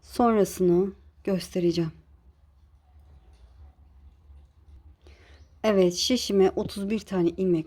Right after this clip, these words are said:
attım. Şöyle çevirdim. İlk sıramız arka yüzde biliyorsunuz. Şöyle ilk ilmeğimi düz olarak örüyorum.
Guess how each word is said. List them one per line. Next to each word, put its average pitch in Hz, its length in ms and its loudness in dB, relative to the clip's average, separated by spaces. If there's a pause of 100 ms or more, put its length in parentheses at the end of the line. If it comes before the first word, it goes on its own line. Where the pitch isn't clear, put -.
(100)
attım. 185 320 -6
Şöyle 156 260 -6
çevirdim. 202 520 0 (680)
İlk 233 200 -8
sıramız 175 540 0
arka 196 320 -2
yüzde 165 360 -2
biliyorsunuz. 180 600 0 (960)
Şöyle 185 400 -2
ilk 233 300 -4 (120)
ilmeğimi 180 800 2
düz 196 240 -4
olarak 170 520 -2
örüyorum. 151 340 -2